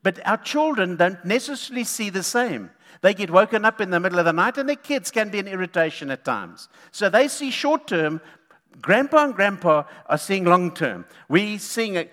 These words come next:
we want to consolidate. We want to bring together.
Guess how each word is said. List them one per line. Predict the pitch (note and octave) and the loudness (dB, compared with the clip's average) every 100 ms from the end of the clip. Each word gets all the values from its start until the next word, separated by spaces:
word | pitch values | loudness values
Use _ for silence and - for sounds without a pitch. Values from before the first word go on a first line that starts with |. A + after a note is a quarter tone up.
| - | -8
we | F3+ | -4
want | G#3 G3+ | 0 0
to | F#3+ | 0
consolidate. | F3 D3 - G#3+ A3 E3 B2 F#2 - - _ _ _ _ _ | -4 -6 -2 2 2 2 0 -2 -14 -20 _ _ _ _ _
We | - A#3 | -4 0
want | A#3+ | 2
to | G#3+ | 2
bring | E3+ F#3+ F3+ | 0 -2 -4
together. | F#3+ C#3+ F#3 E3+ C3+ | -4 2 2 2 -2